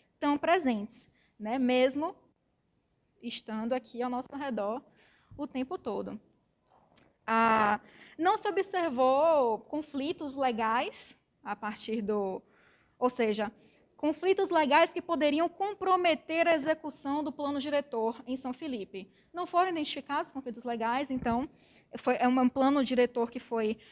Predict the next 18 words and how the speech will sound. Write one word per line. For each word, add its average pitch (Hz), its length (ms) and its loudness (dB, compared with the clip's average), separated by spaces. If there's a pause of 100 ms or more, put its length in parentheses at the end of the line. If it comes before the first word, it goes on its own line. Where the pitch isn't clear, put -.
(260)
adequado 254 760 4
e 294 100 4
que 262 560 4 (320)
teria 330 520 6
tudo 339 560 -2
conforme 269 600 -2
para 254 280 0
ser 254 200 -4
viabilizado 233 720 0
da 254 100 0
melhor 226 200 -2
forma 226 220 -6
possível 226 420 -4
pra, 208 340 -6
pra 233 140 -8
melhoria 220 340 -2
da - 80 -14
população, 262 720 -4